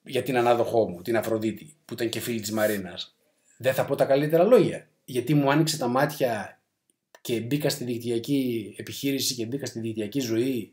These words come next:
και τώρα γνωρίζω και όλους εσάς. Γιατί διαφορετικά, αν δεν το έκανα αυτό το πράγμα, αν δεν γινόταν αυτή η γνωριμία και αν δεν υπήρχε Αφροδίτη, εγώ θα ήμουν ακόμα στα τζάμια και θα έκλαιγα αυτή τη στιγμή με τους επαγγελματίες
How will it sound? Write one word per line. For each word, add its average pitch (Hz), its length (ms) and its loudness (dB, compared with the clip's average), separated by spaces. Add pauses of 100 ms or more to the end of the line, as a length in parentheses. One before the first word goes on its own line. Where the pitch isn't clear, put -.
(380)
και 254 100 -8
τώρα 165 200 8
γνωρίζω 143 320 4
και 147 120 0
όλους 139 220 0
εσάς. 127 520 2 (680)
Γιατί 139 200 -4
διαφορετικά, 151 500 4
αν 160 120 6
δεν 170 100 4
το 185 80 6
έκανα 147 260 2
αυτό 127 120 0
το 127 80 -8
πράγμα, 110 400 -2
αν 139 120 -6
δεν 139 100 2
γινόταν 143 420 2
αυτή 120 220 -4
η - 20 -2
γνωριμία 101 600 -4
και - 80 -8
αν 120 60 -4
δεν 135 100 -2
υπήρχε 120 300 -6
Αφροδίτη, 110 600 -8
εγώ 226 140 0
θα 247 80 2
ήμουν 240 120 0
ακόμα 247 220 2
στα 220 140 0
τζάμια 254 380 2
και 220 120 -6
θα 202 140 2
έκλαιγα 139 260 2
αυτή 131 140 0
τη 127 60 -4
στιγμή 139 360 2
με 127 80 -2
τους 120 100 -8
επαγγελματίες 127 1000 -4